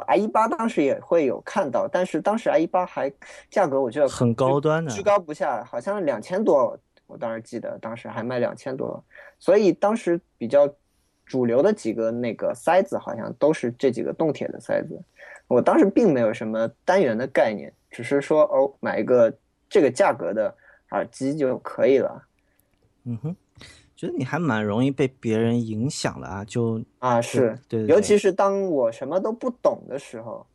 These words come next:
Speaker 1: 然后你觉得这个人是懂的，然后他说什么，
Speaker 2: 啊。
Speaker 1: 我可能一开始都会，可能会毫无保留地相信，对。
Speaker 2: 哇，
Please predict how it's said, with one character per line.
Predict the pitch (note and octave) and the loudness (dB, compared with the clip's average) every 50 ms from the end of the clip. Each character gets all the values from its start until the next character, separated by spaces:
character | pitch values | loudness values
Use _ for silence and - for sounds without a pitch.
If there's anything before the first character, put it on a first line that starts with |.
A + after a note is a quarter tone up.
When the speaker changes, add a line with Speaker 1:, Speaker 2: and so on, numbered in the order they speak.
| _ _ _ | _ _ _
Speaker 1:
然 | - B2+ | -8 -6
后 | C3+ D3+ | -4 -4
你 | C#3+ C3 A#2+ A2 | -4 -4 -6 -8
觉 | - A#2+ | -4 -4
得 | B2+ C#3+ | -4 0
这 | D3 G3+ F#3 | 2 2 4
个 | D3+ C3+ | 4 2
人 | B2 C3+ | 0 -2
是 | C#3 E3+ D#3+ - - | -4 -6 -6 -4 -2
懂 | - G#2 F2 - - - | -2 -2 -2 -4 -10 -10
的， | - G2+ A2+ - _ _ _ _ _ _ _ _ _ _ _ _ _ _ _ _ _ _ _ _ _ _ _ | -8 -8 -8 -10 _ _ _ _ _ _ _ _ _ _ _ _ _ _ _ _ _ _ _ _ _ _ _
然 | - B2+ C3 | -6 -6 -4
后 | B2+ A#2+ | -2 0
他 | B2+ D3 D3 | 0 0 2
说 | C#3+ C#3 D#3+ D#3+ | 2 4 2 2
什 | D#3+ - B2+ | 2 -2 -6
么， | A2+ A#2+ | -6 -6
Speaker 2:
啊。 | A#2+ | -6
Speaker 1:
我 | A#2 G#2+ A2+ B2 | -6 -6 -8 -10
可 | A#2+ - - - | -10 -10 -10 -10
能 | G#2+ A2 A2+ A#2 A#2+ B2+ - _ _ _ _ _ _ _ _ _ _ - | -10 -8 -8 -8 -10 -12 -14 _ _ _ _ _ _ _ _ _ _ -8
一 | - B2+ | -8 -6
开 | B2 - D3+ C#3+ | 0 2 2 2
始 | C#3 C3 | 2 0
都 | A2 A#2+ A#2+ A#2 | -2 0 0 2
会， | A#2+ A2 G#2 G2+ F2+ - _ _ _ _ _ | 2 0 -2 -4 -6 -10 _ _ _ _ _
可 | - - - A#2+ | -10 -4 -4 -4
能 | G2+ G#2 G#2+ A#2+ | -4 -4 -4 -2
会 | C3+ B2 A#2 | -2 -2 0
毫 | A#2 B2+ A#2 | 2 2 4
无 | C3+ C#3+ | 4 4
保 | C#3 A#2+ G2 G2 | 4 2 2 2
留 | G2+ G#2+ A2+ | 2 0 -2
地 | A#2 A#2 | -2 -2
相 | - C#3 C3 C3+ | -4 -4 -6 -4
信， | - - C3 G#2 F#2 - - _ _ | -4 -4 -4 -4 -6 -12 -16 _ _
对。 | - - - - - _ _ _ _ _ _ _ _ _ _ _ _ _ _ _ - | -8 -6 -6 -8 -10 _ _ _ _ _ _ _ _ _ _ _ _ _ _ _ -8
Speaker 2:
哇， | A#2+ B2 B2+ B2 A2 G#2+ G#2 A#2+ B2+ | -6 -4 -4 -4 -6 -8 -12 -14 -16